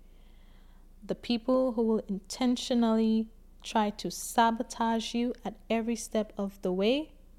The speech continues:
is why you need to keep your plans to yourself.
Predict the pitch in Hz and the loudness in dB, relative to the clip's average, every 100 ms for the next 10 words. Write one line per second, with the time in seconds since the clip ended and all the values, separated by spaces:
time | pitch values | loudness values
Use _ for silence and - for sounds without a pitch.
0 | - - - - - - 190 190 202 202 | -20 -20 -20 -20 -20 -8 -6 -2 0 0
1 | 202 - - 214 190 - 190 190 - 208 | -2 -4 -8 -6 -6 -6 -6 -6 -6 -4
2 | 196 196 175 180 - - | -4 -4 -8 -8 -14 -20